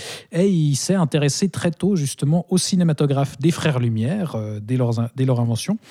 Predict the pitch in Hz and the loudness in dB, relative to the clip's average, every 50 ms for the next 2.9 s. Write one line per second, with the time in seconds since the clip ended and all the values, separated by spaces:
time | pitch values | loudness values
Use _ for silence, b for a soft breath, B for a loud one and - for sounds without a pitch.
0 | B B B B B B B B B B B B - 151 135 131 127 127 127 127 | B B B B B B B B B B B B -2 0 2 4 4 4 4 2
1 | 120 - - 190 170 175 180 170 165 160 160 165 165 147 120 131 143 - - 156 | 0 0 0 2 2 4 4 4 4 4 4 4 2 2 0 -2 -4 -2 2 4
2 | 147 143 139 143 - - 180 143 - - 170 226 269 - - - - | 4 6 4 4 2 0 -2 -2 0 0 0 0 0 -2 -4 -6 -6